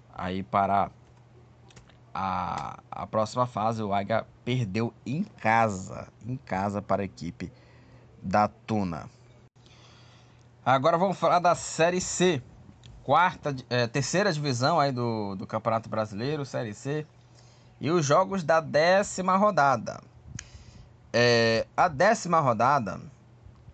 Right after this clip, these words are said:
é, começou no sábado, né, e vai terminar na quarta-feira. Na quarta-feira tem jogo aí, incluindo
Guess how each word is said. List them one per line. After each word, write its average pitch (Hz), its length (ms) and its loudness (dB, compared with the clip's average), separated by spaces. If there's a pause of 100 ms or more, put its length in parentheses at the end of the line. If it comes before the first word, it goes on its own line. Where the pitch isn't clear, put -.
(300)
é, 113 240 0
começou 143 600 -2
no 151 120 -4
sábado, 151 600 2
né, 160 180 -2
e 170 60 -4
vai 170 180 0
terminar 143 880 0 (440)
na 135 240 0
quarta-feira. 143 1300 -2 (920)
Na 110 160 -4
quarta-feira 117 800 -2
tem 117 280 -8
jogo 117 300 -4
aí, 120 280 -4 (260)
incluindo 147 600 -6